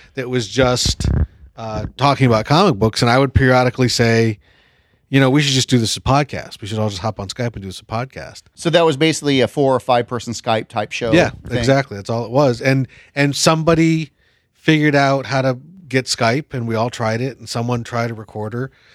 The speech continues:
Speaker 1: and was like, "Wow, we could actually do this." And, you know, that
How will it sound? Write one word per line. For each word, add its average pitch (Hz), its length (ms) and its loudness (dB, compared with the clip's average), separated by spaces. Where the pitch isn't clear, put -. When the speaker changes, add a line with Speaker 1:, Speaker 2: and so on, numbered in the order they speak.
Speaker 1:
and 110 160 -4
was 110 120 -2
like, 104 180 -4
"Wow, 170 180 2
we 117 120 -4
could 117 120 -8
actually 117 300 -6
do 120 160 0
this." 151 260 -4
And, 101 300 -16
you 107 100 -14
know, 95 140 -10
that 104 280 -10